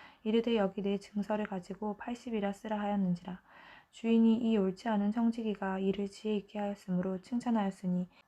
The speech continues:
이 세대의 아들들이 자기 시대에 있어서는 빛의 아들들보다 더 지혜로움이니라.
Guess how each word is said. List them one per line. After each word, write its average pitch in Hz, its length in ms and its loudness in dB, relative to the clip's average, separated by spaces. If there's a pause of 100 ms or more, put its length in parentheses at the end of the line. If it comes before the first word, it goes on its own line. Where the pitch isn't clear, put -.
이 220 140 -2
세대의 254 340 2
아들들이 202 520 0
자기 196 300 -6
시대에 220 300 -6
있어서는 190 560 0
빛의 202 300 -4
아들들보다 196 640 -4
더 185 140 -10
지혜로움이니라. 185 880 0